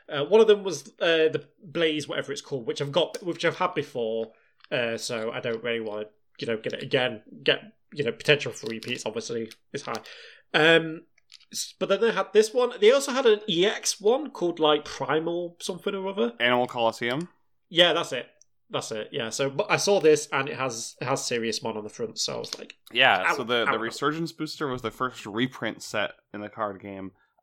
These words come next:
Speaker 2: Um, it
Speaker 1: Ooh.
Speaker 2: reprints cards from the very first set all the way through the fifth set, and there are thirty original cards from Ghost Game that you can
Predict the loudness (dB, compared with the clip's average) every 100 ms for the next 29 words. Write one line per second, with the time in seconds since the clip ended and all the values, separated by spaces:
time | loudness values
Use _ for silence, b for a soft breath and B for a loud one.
0 | 0 0 0 -4 -6 -6 -6 -6 -4 -6
1 | -8 -6 0 2 0 -4 -18 -14 -4 -4
2 | -2 -2 0 0 -2 -4 -2 -2 -2 -2
3 | -4 0 -2 -4 -8 -8 -6 -6 -6 -6
4 | 0 0 0 b b -4 0 2 2 0
5 | 0 2 2 0 0 -2 -2 -2 -2 -2
6 | 0 0 -2 -8 -8 -4 -4 -4 -6 -4
7 | -2 -2 -4 -8